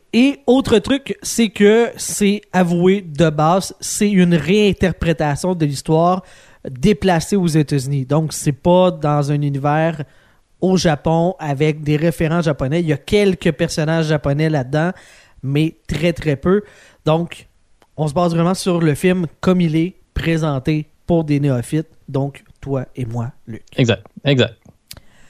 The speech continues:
Speaker 1: Comment
Speaker 2: Des pas connaissants.
Speaker 1: Ouais, des pas connaissants. Commentaire général. J'ai,
Speaker 2: Euh, ouais, vas-y.
Speaker 1: j'ai adoré.
Speaker 2: OK.
Speaker 1: C'est une superbe ride.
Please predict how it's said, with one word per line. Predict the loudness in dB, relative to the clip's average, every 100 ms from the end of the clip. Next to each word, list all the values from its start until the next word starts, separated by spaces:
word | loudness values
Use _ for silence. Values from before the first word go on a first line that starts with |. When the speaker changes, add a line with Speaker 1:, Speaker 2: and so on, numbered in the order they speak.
| _ _ _ _ _ 0
Speaker 1:
Comment | 4 6
Speaker 2:
Des | 4
pas |
connaissants. | 2 2 2 0 -8 -8
Speaker 1:
Ouais, | -2 0
des | 2
pas | 0 0
connaissants. | 0 -2 -4 -4
Commentaire | 0 2 2 2 2 2
général. | 2 0 2 0 0 -4 -8 -20 -20 _ _ _ _ _ _ _ _ _ _ _ _
J'ai, | -8 0 4 4
Speaker 2:
Euh, | 4 4 0 -6 -4
ouais, | -2 -2 -2
vas-y. | -2
Speaker 1:
j'ai | 0 2 2 0 -6
adoré. | 0 2 2 -2 -4 -16 -20 -20 _ _ -6
Speaker 2:
OK. | -4 -2 -4 -6
Speaker 1:
C'est | -6 -4 0
une | 0 -2 -6
superbe | -14 -6 -4 -2 -2 0
ride. | -4 -6 -12